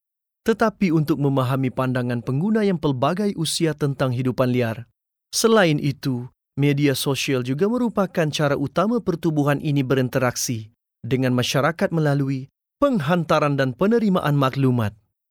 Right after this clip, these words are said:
Sebagai kesimpulan, media sosial sangat penting dalam meningkatkan kesedaran orang ramai. Saya ingin mengajak pelajar untuk memahami tentang pentingnya media sosial dalam meningkatkan kesedaran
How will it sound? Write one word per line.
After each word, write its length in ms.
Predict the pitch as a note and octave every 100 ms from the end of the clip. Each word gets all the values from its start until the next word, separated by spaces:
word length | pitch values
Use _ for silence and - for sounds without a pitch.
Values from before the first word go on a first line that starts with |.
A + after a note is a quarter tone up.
| _ _ _ _ _ _ _ _ -
Sebagai 560 | - G3 F#3 F3 E3
kesimpulan, 800 | - - D3+ D3 C#3+ C3+ C3 C3 _ _ _ D3+
media 320 | G#3+ A#3 A#3+
sosial 480 | - G3 - F3 D#3+
sangat 320 | - F#3 E3 -
penting 320 | G3 G3 A3
dalam 240 | E3 D3+
meningkatkan 560 | C#3 C#3 C#3+ C#3+ - C3
kesedaran 480 | C3 - C#3 C3 C3
orang 240 | B2+ B2
ramai. 360 | A#2+ A2+ A2 G#2+ A2+ _ _ _ _ _ -
Saya 240 | - B3 E4
ingin 240 | B3 B3
mengajak 400 | G#3 G3+ E3+ F#3
pelajar 400 | D#3 D3 C#3 C#3
untuk 320 | - C#3 C#3
memahami 480 | C3+ C3 B2 B2 B2
tentang 400 | - B3+ C4 C#4
pentingnya 560 | A3+ B3 C4 B3 F3+ C3+
media 320 | C3 B2+ B2+
sosial 480 | - C3+ - C3+ B2
dalam 240 | F#3 C4+
meningkatkan 480 | G#3+ F#3 E3+ D3+ C#3+
kesedaran 560 | B2+ C#3 B2+ A#2 G#2